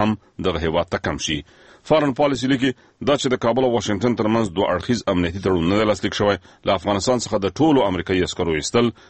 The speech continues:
د جمهور رئیس باراک اوباما په ګډون د هغو کسانو لپاره یو انتخاب دی چې د افغانستان د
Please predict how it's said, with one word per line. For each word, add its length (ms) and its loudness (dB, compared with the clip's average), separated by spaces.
د 140 -2
جمهور 320 2
رئیس 260 0
باراک 240 -2
اوباما 260 2
په 100 -4
ګډون 260 2
د 40 0
هغو 260 2
کسانو 380 -2
لپاره 320 0
یو 100 -2
انتخاب 420 -2
دی 100 2
چې 140 2
د 40 -2
افغانستان 460 -2
د 60 -2